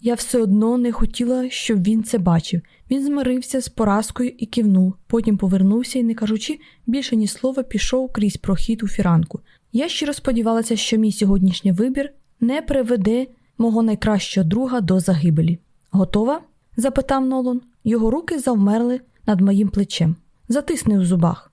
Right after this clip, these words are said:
Вініфред піднесла шкіряний ремінь до мого обличчя, і я взяла його зубами. «Ну ось»,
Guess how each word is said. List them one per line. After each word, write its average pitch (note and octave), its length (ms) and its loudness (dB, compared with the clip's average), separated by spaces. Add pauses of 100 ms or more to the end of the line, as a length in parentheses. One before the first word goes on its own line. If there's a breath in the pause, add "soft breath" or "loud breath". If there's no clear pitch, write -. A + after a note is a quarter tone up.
Вініфред D4+ 500 -2
піднесла A3 600 0 (120)
шкіряний G3+ 640 0 (280)
ремінь A3 340 0
до A3 100 0
мого G#3 300 2
обличчя, B3+ 520 0 (360 soft breath)
і A#3 80 0
я D4+ 140 0
взяла A#3 340 0
його A3 260 0
зубами. F3 420 0 (340)
«Ну D#4 200 -2
ось», E3+ 360 0